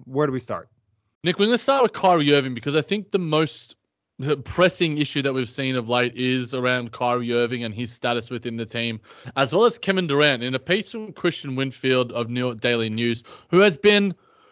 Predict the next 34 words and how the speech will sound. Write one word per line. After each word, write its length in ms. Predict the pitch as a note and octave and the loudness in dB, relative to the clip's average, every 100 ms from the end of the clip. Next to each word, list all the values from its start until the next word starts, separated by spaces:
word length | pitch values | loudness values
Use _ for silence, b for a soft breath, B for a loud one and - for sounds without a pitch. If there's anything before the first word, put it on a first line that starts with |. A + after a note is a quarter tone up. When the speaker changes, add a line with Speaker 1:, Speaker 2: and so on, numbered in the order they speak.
| b _ | b _
Speaker 2:
credible-ish 920 | - B3+ A3+ G#3 E3+ G3 - - - C#3+ | 4 6 6 4 6 4 4 -2 -8 -6
when 140 | D3 | -6
it 80 | C#3+ | -4
comes 360 | D3+ D3 B2+ | -2 -4 -4
to 120 | - C3+ | -6 -4
Nets 380 | C3 B2 - | -4 -6 -8
news. 340 | C3+ C#3 G3+ - | -2 0 0 0
You 140 | D3 | -2
know, 100 | C#3+ | -2
he's 140 | C#3 A#2+ | -2 -2
been 300 | C#3 B2 - | -6 -6 -10
consistent 460 | C#3+ - C#3+ - B2+ | -10 -4 -4 -2 -6
and 100 | B2+ | -6
inconsistent 800 | B2 B2+ - B2+ G#2+ A#2+ A2+ | -6 -6 -4 -4 -2 -6 -2
with 140 | B2 A#2 | -2 -2
certain 320 | - B2 A2+ | 0 0 -2
things, 340 | A#2 C3 D#3+ | -2 -2 0
but, 240 | - D3 C#3 | 2 2 4
you 60 | |
know, 160 | C3+ D3 | 0 2
a, 220 | C3+ C3 B2 B B2+ | 2 2 0 B -8
a 40 | |
credentialed 720 | - D#3 C3+ D#3 D#3+ - D3 | -2 0 2 0 0 -4 -4
reporter 400 | C3 A2+ C3+ C3 | -6 -4 0 0
who 80 | B2+ | -2
travels 380 | A#2+ C3 B2 A2+ | -2 -2 -2 -6
with 140 | A#2+ | -10
the 80 | A2+ | -10
team, 420 | - B2 A#2 A2+ | -6 -4 -4 -4
uh, 140 | G#2+ A#2 | -6 -4
on, 280 | A#2+ A#2 A#2+ | -4 -6 -6
on 100 | A#2+ | -6
numerous 240 | A#2+ A#2 | -6 -6
occasions. 580 | A2+ A#2 A2+ A#2 D#3+ E3+ | -6 -4 -2 -2 -6 -8